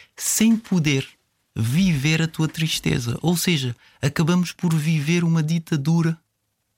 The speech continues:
da felicidade. Acabamos por viver uma espécie de, eh, toxi-, toxi-,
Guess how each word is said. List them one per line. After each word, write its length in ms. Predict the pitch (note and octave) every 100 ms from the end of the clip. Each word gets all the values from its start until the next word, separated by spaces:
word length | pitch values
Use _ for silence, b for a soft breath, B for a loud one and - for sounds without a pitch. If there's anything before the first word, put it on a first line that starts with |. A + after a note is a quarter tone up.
| _
da 80 | C3+
felicidade. 720 | D3 E3+ D#3+ - D#3+ C#3 B2 _ -
Acabamos 460 | B2 C3+ E3 D#3+ -
por 260 | - D#3+
viver 580 | C#3+ C#3 C#3 D3 E3+ C3 b b b
uma 160 | D3 D3
espécie 560 | - D#3+ D#3 - C#3+
de, 260 | C#3+ D3 C#3 b b b b _ -
eh, 260 | C#3+ C#3 B2
toxi-, 600 | - E3+ - F3 E3+ C#3+ - -
toxi-, 480 | D#3+ - - D#3+